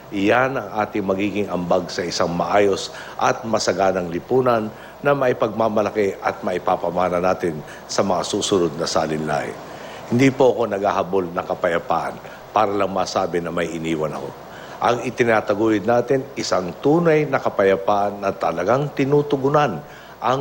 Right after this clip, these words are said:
mga ugat ng problemang nagdulot ng karahasan. Sa puntong ito ng ating kasaysayan, sinasabi ko sa inyo, ang B B L ang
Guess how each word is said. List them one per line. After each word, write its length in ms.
mga 200
ugat 340
ng 220
problemang 580
nagdulot 600
ng 160
karahasan. 560
Sa 140
puntong 400
ito 340
ng 160
ating 320
kasaysayan, 640
sinasabi 560
ko 80
sa 160
inyo, 240
ang 240
B 180
B 220
L 260
ang 240